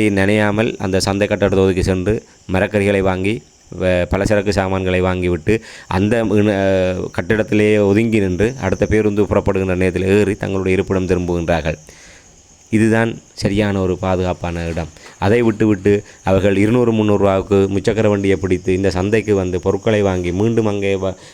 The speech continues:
பேருந்து நிலையத்துக்கு சென்று அல்லல் படுகின்ற அளவுக்கு தான் நிலைமை இருக்கின்றது. ஆகவே மக்களுக்கு எதை இலகுவாக செய்ய வேண்டும், எதை சரியாக செய்ய வேண்டும் என்பதில் தான் சிறந்த நிர்வாகம் இருக்கின்றது, ஆட்சி முறை இருக்கின்றது. ஆனால் மக்களை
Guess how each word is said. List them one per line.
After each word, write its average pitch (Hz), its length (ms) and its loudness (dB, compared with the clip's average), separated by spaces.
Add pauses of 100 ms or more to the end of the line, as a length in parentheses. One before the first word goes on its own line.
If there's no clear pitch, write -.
பேருந்து 110 360 2
நிலையத்துக்கு 101 380 2
சென்று 107 420 2
அல்லல் 110 300 0
படுகின்ற 98 400 0
அளவுக்கு 98 400 -2
தான் 127 180 0
நிலைமை 98 320 0
இருக்கின்றது. 80 440 -4 (540)
ஆகவே 85 320 -2
மக்களுக்கு 117 760 -2 (140)
எதை 101 240 2
இலகுவாக 101 540 0
செய்ய 90 300 -2
வேண்டும், 92 320 -2
எதை 92 160 0
சரியாக 95 420 -4
செய்ய 95 220 -8
வேண்டும் 90 260 -8
என்பதில் 85 400 -8
தான் 135 180 -8 (320)
சிறந்த 107 360 2 (200)
நிர்வாகம் 98 500 0
இருக்கின்றது, 90 380 0
ஆட்சி - 260 -4
முறை 87 220 0
இருக்கின்றது. 76 440 -4 (180)
ஆனால் 80 240 -6
மக்களை 113 460 -2